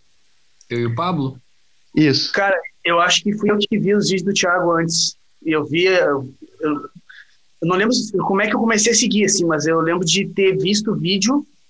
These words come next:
Speaker 3: e ter me chamado a atenção, assim. Agora não, não lembro como é que chegou mesmo, cara, de verdade. Não sei se alguém me indicou, ou se, ou se alguém compartilhou, talvez alguém tenha compartilhado nos stories alguma, alguma, alguma coisa dele, né? Porque os vídeos dele são muito legais de compartilhar, assim, sempre bonitos.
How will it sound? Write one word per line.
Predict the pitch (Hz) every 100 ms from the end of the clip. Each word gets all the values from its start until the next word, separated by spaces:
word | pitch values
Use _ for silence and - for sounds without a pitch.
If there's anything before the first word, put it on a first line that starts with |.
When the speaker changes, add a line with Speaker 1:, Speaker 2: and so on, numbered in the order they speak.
| _ _ _ _ -
Speaker 3:
e | 175
ter | 202
me |
chamado | 208 214 202
a |
atenção, | 208 240 220 220
assim. | 185 - 175 160 - - _ - - _ _ -
Agora | 165 254
não, | 240
não | 214
lembro | 214 233
como | 254 220
é |
que | 220
chegou | - 190 196
mesmo, | 185 175
cara, | 156 139
de | 151
verdade. | 185 165 165
Não |
sei | 156 202
se | 214
alguém | 196
me |
indicou, | 190 156 - 151 180 220 214 202 180 180 _ - - -
ou | 180
se, | 170 - 190 180 156 -
ou | 240
se | 226
alguém | 185 185
compartilhou, | 214 202 196 - 190 190
talvez | 208 254 311
alguém | 233 294
tenha | 269
compartilhado | 247 214 202 196 208
nos | 170
stories | 175 - 156 175 156 143
alguma, | 156 156 165
alguma, | 170 165
alguma | 165 165 165
coisa | 170 156
dele, | 151 151
né? | 143
Porque | -
os | 151
vídeos | 160 147
dele | 165
são | 165
muito | 160 165 190
legais | 151 151
de | 160 - _
compartilhar, | 151 156 156 156 156
assim, | 156 147
sempre | 139 151 147
bonitos. | 147 147 147